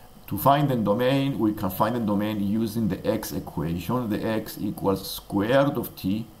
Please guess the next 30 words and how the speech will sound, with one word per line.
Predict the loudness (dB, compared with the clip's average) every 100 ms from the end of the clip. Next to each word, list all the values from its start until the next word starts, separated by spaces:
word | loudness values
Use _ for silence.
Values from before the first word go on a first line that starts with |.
| -20 -20 -12 -2
and | 2 2 2
since | -2 -4 -2 0
the | 0 -2
t | -2 -4
takes | 0 0 0
values | 2 2 2 -2
between | -8 -4 -2
zero | -2 4 4 4
and | 2 -2
five, | -4 -6 -4 -6 -6 -10 -20 -20 -20 -20 -10
the | -2 2 2
domain | 2 2 2 4 4 4 0 -2 0
will | 0
be | 2
between | 0 -2 -2 -2 -2 -2
zero | -6 2 6 8 6 2
and | -2 -6
square | -6 -2 4 4
root | 4
of | 0
five. | -6 -8 -6 -10 -14 -20 -20 -20 -20 -20 -20 -20 -20 -20 -20 -20 -20 -20 -20 -20 -20 -12
To | 0
find | 4 4 4
the | 4
range, | 4 4 2 -2 -2
we | 0
take | 0 0 0
the | 0 2
y | 4 6
equation, | 6 2 0 0 0 0 -2 -2